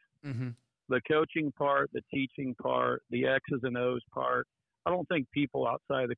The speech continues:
Speaker 2: coaching profession, sometimes that's the easiest part.
Speaker 1: Mm-hmm.
Speaker 2: The hard part is helping kids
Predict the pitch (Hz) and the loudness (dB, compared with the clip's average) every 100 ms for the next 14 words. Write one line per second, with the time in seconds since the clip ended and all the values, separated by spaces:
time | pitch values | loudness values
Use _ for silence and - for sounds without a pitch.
0 | - 123 - 123 113 117 - 123 - 127 | 0 -2 -2 -4 -4 -4 0 0 0 -2
1 | 117 _ - _ - 185 190 185 156 120 | -2 _ -20 _ 0 2 2 2 2 2
2 | 143 - - 127 127 131 110 113 - 117 | 0 0 -2 2 4 2 0 -4 -4 -4
3 | 110 - _ _ 143 123 147 151 143 156 | -4 -6 _ _ -6 -4 -2 2 2 4
4 | 175 143 147 139 139 135 - 131 123 123 | 2 2 0 4 4 2 -4 -4 -2 -4
5 | 120 - _ _ _ _ _ - 151 - | -6 -12 _ _ _ _ _ -2 -2 0
6 | 156 151 - 139 131 127 | -2 -4 -2 -2 0 -2